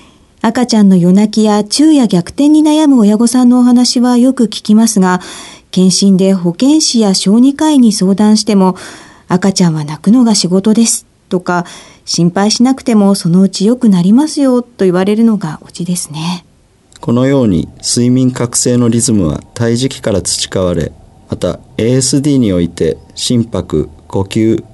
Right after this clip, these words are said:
Speaker 2: 脳波などの協調、コーディネーションの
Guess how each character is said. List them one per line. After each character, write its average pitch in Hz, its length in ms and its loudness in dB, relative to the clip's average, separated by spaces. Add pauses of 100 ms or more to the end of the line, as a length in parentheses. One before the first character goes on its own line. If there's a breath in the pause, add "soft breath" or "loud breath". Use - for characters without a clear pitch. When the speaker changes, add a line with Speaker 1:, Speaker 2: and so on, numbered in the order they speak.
Speaker 2:
脳 123 200 -2
波 123 160 -6
な 98 160 0
ど 90 120 -2
の 78 140 -2
協 98 300 -2
調、 95 320 -4 (160)
コ 120 260 -4 (100)
ー 113 180 -2
デ 117 100 -2
ィ - 20 0
ネ 110 140 0
ー 92 40 -2
シ - 140 -8
ョ - 60 -6
ン - 80 -10 (500 soft breath)
の 175 140 0